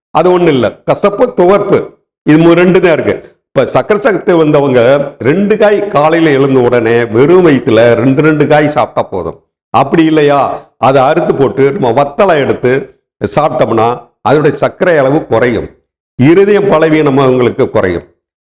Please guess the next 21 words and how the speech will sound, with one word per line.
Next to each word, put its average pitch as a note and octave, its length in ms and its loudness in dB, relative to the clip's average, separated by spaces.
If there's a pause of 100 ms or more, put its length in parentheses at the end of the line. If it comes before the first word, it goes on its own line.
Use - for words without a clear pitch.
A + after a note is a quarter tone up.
(180)
உடம்பு G3 440 0
மூட்டு G#3 460 0
வலியில் E3+ 420 2
இருக்கக்கூடிய C#3+ 440 0
தசை E3+ 340 0
நார்கள் F3 600 2
வந்து D3 600 0
இறுக்கத்தை E3 520 0
குறைக்கும். A2+ 440 -4 (220)
அசிட்டிக் G3 520 -4
உடம்புல E3 460 0
தராம C3 340 0
ஜீரண G#3 500 0
சக்தி, - 580 -6 (600)
ஜீரண G3 360 2
சக்தி D#3 320 -4
உண்டு C#3 300 0
பண்ணாம B2+ 560 0 (140)
நமக்கு B2+ 340 0
பாதுகாக்க A#2 540 -2
முடியும். F2 280 -8